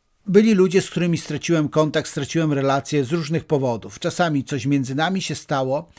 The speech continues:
a czasami po prostu zwykła proza życia. To zamie-, mieszkaliśmy gdzie indziej,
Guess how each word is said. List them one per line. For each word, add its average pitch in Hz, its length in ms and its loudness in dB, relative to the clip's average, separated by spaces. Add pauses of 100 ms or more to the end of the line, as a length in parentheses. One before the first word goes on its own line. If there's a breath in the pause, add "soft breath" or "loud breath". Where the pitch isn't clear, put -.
(240 loud breath)
a 185 100 -2
czasami 214 460 0
po 208 100 -2
prostu 202 280 -4
zwykła 185 300 0
proza 175 320 0
życia. 131 520 -2
To 123 200 -8
zamie-, 127 320 -4
mieszkaliśmy 143 840 -4
gdzie 143 280 -2
indziej, 135 440 -4